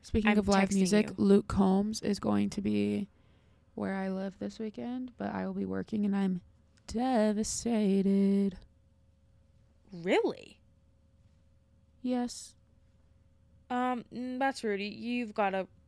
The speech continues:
Speaker 2: tell him that you've gotta quit.
Speaker 1: <laughs>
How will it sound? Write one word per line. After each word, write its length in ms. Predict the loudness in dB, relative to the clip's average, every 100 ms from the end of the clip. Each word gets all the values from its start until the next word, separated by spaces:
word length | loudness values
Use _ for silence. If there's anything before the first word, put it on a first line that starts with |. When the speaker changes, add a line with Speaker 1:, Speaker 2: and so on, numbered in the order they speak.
| _ _ _
Speaker 2:
tell 200 | 0 2
him 100 | 2
that 160 | -2 -4
you've 340 | -6 -8 -10
gotta 180 | -10 -10
quit. 280 | -12 -16 -16 -20 _ _ -20 _ _ _ _ _ _ _ _
Speaker 1:
<laughs> 80 | -12